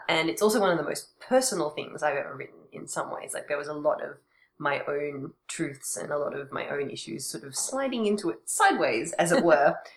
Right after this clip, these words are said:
Speaker 1: So it felt very self-indulgent because it was quite personal, but it was also very, yeah, it was just something that I wanted to do. I didn't really care that much if it didn't get a big reception. And I had an amazing friend do some gorgeous illustrations for it, so it sound-,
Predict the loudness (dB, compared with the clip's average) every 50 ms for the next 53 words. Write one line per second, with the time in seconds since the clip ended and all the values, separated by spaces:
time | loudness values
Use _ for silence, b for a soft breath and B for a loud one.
0 | B B B B B _ _ _ _ -2 2 6 8 8 8 8 6 4 4 4
1 | 4 6 8 8 8 10 10 8 8 8 6 2 2 2 0 4 4 4 4 2
2 | -2 -6 -6 -8 -8 -4 -4 -2 -2 -2 -2 -2 -4 -2 -2 -2 -2 -2 -2 -2
3 | -2 -2 -2 -2 -2 -2 0 0 -2 -2 -2 -6 -6 -10 -12 -8 -6 -6 -6 -4
4 | -4 -4 -2 -2 -4 -6 -6 -4 -2 0 0 0 0 -2 -4 -6 -12 _ _ _
5 | _ _ _ 4 6 6 6 6 2 2 4 4 4 4 2 2 2 0 2 2
6 | 2 2 2 2 0 0 -4 -6 -8 -6 -4 -2 -2 -2 0 -2 -4 -2 -2 -4
7 | -6 -8 -14 -6 -4 -2 -2 -2 -4 -4 -6 -8 -8 -8 -12 -12 -12 -12 -12 -10
8 | -8 -8 -8 -8 -8 -8 -8 -8 -8 -8 -10 -12 -12 -14 -20 _ _ _ _ _
9 | _ _ -6 -2 0 0 0 0 -4 -6 -6 -6 -8 -10 -12 -6 -4 -2 0 0
10 | 0 -2 -6 -8 -10 -14 -18 _ _ _ _ _ _ _ _ _ _ _ -8 -2
11 | 0 0 0 0 -2 0 0 -2 -2 -4 -4 -2 -2 -2 -2 -4 -6 -8 -6 -6
12 | -8 -8 -2 6 6 6 6 6 2 0 0 -2 -2 -2 -2 -2 -2 -2 -6 -8
13 | -12 -8 -4 -4 -4 -4 -2 -6 -6 -6 -4 -4 -2 -4 -4